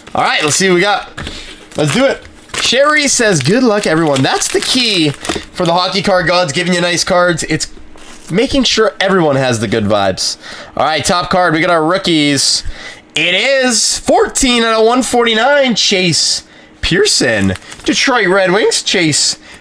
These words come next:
Pearson out of one forty-nine. Nice hit early on. Detroit going out to Jody. Look at that. Jody with the first hit of the day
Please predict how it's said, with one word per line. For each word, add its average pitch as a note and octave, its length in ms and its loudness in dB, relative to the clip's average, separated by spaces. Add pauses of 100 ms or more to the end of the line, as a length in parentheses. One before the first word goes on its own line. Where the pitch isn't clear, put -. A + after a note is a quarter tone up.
(120)
Pearson G3 540 2
out G#3 180 2
of D3+ 160 2
one C#3+ 380 2
forty-nine. D3+ 840 0 (380)
Nice A#3+ 420 2
hit A#3 220 2
early A3 360 4
on. A#3+ 260 2
Detroit F#3 560 0
going E3+ 220 2
out D3+ 160 0
to D#3+ 120 0
Jody. D#3+ 760 2
Look C3+ 160 0
at - 60 2
that. C#3+ 460 -2 (400)
Jody G3+ 260 2
with G3 140 0
the F#3 80 0
first F3+ 280 0
hit F#3+ 80 0
of F3 80 0
the D#3+ 40 0
day E3 280 0